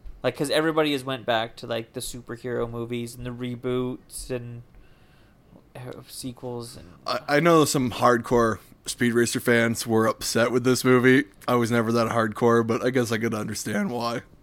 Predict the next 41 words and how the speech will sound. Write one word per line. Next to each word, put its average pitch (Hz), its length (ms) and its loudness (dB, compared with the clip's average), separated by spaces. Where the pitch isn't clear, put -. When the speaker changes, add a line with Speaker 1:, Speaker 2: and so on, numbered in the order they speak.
Speaker 2:
You 160 80 -4
know. 113 240 -2
Speaker 1:
They 160 140 6
don't 156 300 4
Speaker 2:
They, 202 140 6
Speaker 1:
say - 40 6
Speaker 2:
they, - 40 6
Speaker 1:
"ha 139 180 6
ha." 143 340 6
Speaker 2:
they, 170 160 6
they 185 180 8
take 170 280 4
some, 156 220 8
Speaker 1:
I 147 40 10
know. 160 260 6
Speaker 2:
they 156 80 6
take 175 220 4
some 151 320 4
liberties, 151 460 4
but 135 180 -2
considering 156 420 -2
the 131 80 0
source 135 320 0
material, 139 460 2
I 123 80 2
would 120 140 -2
find, 120 280 -4
personally, 139 460 2
I'd 113 160 -4
find 120 240 -2
that 113 120 -4
acceptable. 127 680 -6
Speaker 1:
Yeah. 135 260 -2
I, - 240 -4
like, 151 160 2
I, 131 160 4
I've 139 160 2
never 143 240 0
watched 127 240 4
Speed 131 320 -8
Racer 123 600 -4